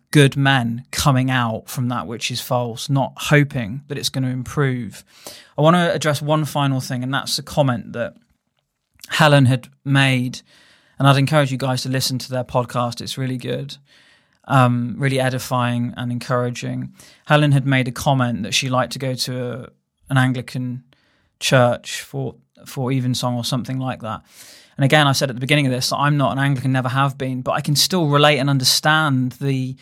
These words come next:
comfort, especially in the world that we're in today, the comfort of, of the things that, like, you know, going into a church building,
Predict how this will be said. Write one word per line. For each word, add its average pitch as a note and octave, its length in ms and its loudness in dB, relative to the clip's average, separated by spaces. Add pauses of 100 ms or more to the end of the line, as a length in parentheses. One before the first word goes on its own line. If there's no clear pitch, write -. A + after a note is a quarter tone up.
(160)
comfort, D#3+ 640 2
especially - 460 0
in D3 80 2
the C3+ 80 4
world C3+ 340 2
that A2 80 -8
we're C#3 140 -6
in C#3 100 -2
today, B2+ 320 -6 (220)
the C3+ 80 -8
comfort F3+ 520 2
of, C#3 200 -8 (260)
of C#3+ 240 -4
the C#3+ 60 -6
things F3+ 340 -4
that, - 140 -8
like, D3 360 -2
you D#3+ 160 2
know, C3 120 2
going D#3+ 380 2
into D3 300 -2
a B2+ 60 -4
church B2+ 340 -2
building, B2+ 520 -8